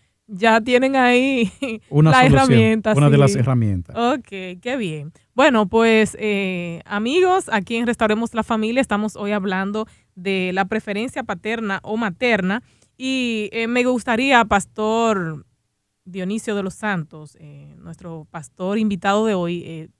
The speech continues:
Speaker 1: terapeuta sexual y de pareja, que en este momento, pues, haga un enfoque a la pareja.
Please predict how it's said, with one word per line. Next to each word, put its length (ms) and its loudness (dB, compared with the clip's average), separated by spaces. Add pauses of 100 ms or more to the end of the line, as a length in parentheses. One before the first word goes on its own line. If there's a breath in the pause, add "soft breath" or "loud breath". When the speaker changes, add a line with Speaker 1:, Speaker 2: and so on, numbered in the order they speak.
(200)
Speaker 1:
terapeuta 500 -6
sexual 320 -8
y 60 -2
de 100 -6
pareja, 340 -2 (380 soft breath)
que 160 2
en 100 4
este 200 0
momento, 600 2
pues, 200 -4
haga 140 2
un 100 -2
enfoque 680 2
a 120 -2
la 160 2
pareja. 560 -4